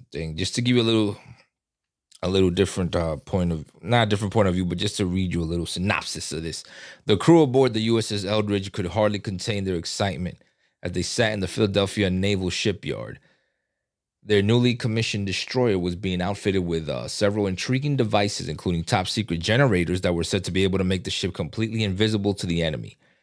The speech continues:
As the final generators were put into place, the crew readied themselves for the system test. There, in broad, in broad daylight on a clear summer day in the middle of the shipyard, the generators were switched on.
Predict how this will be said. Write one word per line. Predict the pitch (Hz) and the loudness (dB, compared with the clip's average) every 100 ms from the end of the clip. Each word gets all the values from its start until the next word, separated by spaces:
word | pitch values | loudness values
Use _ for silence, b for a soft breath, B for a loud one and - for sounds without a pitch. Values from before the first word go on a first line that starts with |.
| _ - | _ -8
As | 85 | -8
the | - | -2
final | 98 95 87 | 0 2 2
generators | 107 107 98 95 92 | 2 2 4 2 0
were | 90 | -2
put | 80 104 | -2 -2
into | 90 - | -4 -4
place, | - 120 117 | -2 0 0
the | 87 | -6
crew | - 127 123 113 - | -4 2 4 2 -2
readied | 85 90 110 123 110 | -4 2 2 2 -2
themselves | 95 - 90 80 - | -4 -2 -2 -2 -4
for | 82 | -6
the | |
system | 82 95 90 80 | -4 -4 -4 -6
test. | 85 127 95 - - | -4 0 -2 -4 -6
There, | 98 120 113 87 - _ _ _ - | 0 4 4 0 -6 _ _ _ -16
in | 92 | -6
broad, | 76 87 92 - | -2 0 -2 -4
in | 92 85 | -4 2
broad | 104 117 120 | 4 4 2
daylight | 127 123 107 | 2 2 2
on | 87 | -2
a | 76 | -6
clear | - 95 98 | -6 -2 -2
summer | 95 110 107 | 0 -2 -2
day | 104 113 113 | 0 0 0
in | 104 | 0
the | 92 | -2
middle | 92 95 | 0 -2
of | |
the | 101 | -2
shipyard, | - 131 - 95 95 | -2 -2 -2 -2 -2
the | 85 | -2
generators | 95 98 98 98 92 | 0 0 2 2 0
were | 78 | -2
switched | - - 92 - - | -6 -2 -2 0 0
on. | 92 73 | 0 0